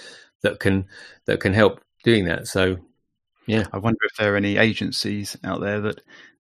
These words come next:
Speaker 2: uh, specialise in, in that level of, of care and support for, for more hands-off landlords, but, but landlords who would like to.
Speaker 1: Yeah, yeah. There, there are agencies that do that, but,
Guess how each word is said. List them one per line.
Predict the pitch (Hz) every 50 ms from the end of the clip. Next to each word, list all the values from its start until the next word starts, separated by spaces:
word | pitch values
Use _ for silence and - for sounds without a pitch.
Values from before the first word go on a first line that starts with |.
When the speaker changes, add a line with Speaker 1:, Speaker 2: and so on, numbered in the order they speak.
| _ -
Speaker 2:
uh, | - 104 95 107
specialise | - - - 113 - - - 107 101 101 98 -
in, | 104 101 101 101 -
in | - 107
that | 107 - - - _ _ _ _ -
level | 113 110 107 107 104 104 107 104
of, | 104 98 - -
of | 104 107 -
care | - - 110 104 104 101
and | 101 101 -
support | - - - 113 107 - - -
for, | - - 98 95 - _ _ - - - - - - _ _ _ _ _
for | - 101
more | 101 104 107 101 - _
hands-off | - 110 107 101 98 - 107 104 - - - - _ _ _ -
landlords, | 110 110 104 104 98 101 98 95 98 -
but, | - 107 104 - - _ _
but | 92 90
landlords | 104 107 101 95 104 104 -
who | 110 104
would | 98
like | 104 104 98 - -
to. | - 107 104 101 - _
Speaker 1:
Yeah, | - 139 123 - - - - - -
yeah. | - 151 - -
There, | 165 160 156 -
there | 170 160 170
are | 147 165
agencies | 180 160 123 123 123 - 110 95
that | 107 113 110 -
do | 120 110 104
that, | 104 104 98 - -
but, | 113 - - - - - - -